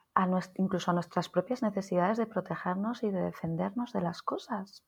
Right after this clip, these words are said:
porque dependemos de los demás para salir adelante. Entonces, cla-, no ti-, tiene mucho sentido para mí que estos procesos los iniciemos con estas edades, ¿no? Porque es cuando ya realmente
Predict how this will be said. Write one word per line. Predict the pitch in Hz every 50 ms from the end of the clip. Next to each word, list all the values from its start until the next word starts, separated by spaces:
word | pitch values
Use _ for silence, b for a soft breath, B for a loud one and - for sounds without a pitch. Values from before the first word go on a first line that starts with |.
| -
porque | 214 196 - - 180
dependemos | - - - - 175 180 185 190 226 254 269 247
de | 240 214
los | 202 190 185
demás | 190 185 190 214 214 -
para | - 202 190 185 185 180 -
salir | - - - 202 185 180 180 180
adelante. | 175 170 170 170 180 208 269 311 294 - 175 170 - B B B B B B B B B B B B B B B B -
Entonces, | - 196 196 190 196 - 196 196 196 202 196 - - 226 226 226 226 220 220 220 - - _ _ _ _ _ _
cla-, | - - 208 208
no | 214 220 220
ti-, | - - -
tiene | - 214 226 254 285
mucho | 277 262 - 254
sentido | - - 220 214 226 220 208 208
para | 214 202 196
mí | 196 214 214
que | 208 - 196
estos | 202 - 214 208 -
procesos | - - 202 196 - 196 196 226 214 214
los | 196 190 -
iniciemos | 185 175 170 170 - 190 180 185 190 196 196 196 196
con | - - 185 175
estas | 175 - - - 202 196 -
edades, | 185 170 170 175 175 175 180 180 180 - - -
¿no? | 190 208 254 B B B B B B B B B
Porque | - - 202 202 - 202
es | 196 -
cuando | - 233 233 220 202 196
ya | 185 185 190 196 208
realmente | 208 214 214 202 196 196 196 196 196 196 196 - 202 202 202 202 202